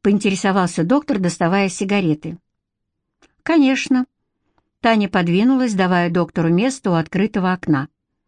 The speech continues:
Доктор закурил и выглянул в окно. "Хорошо тут у вас,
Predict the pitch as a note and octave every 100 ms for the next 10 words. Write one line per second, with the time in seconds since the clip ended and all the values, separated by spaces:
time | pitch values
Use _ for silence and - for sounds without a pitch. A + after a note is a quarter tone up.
0 | _ _ _ - F3 G#3+ - F#3+ E3+ D#3+
1 | F3 A3 D#4 - F3 F3 A#3 G3+ G3 G3
2 | G3 G3 E3+ C#3+ D#3 _ _ _ _ _
3 | _ _ _ _ _ - A3+ A3+ - E4+
4 | F#4 F3+ - E3 E3 - -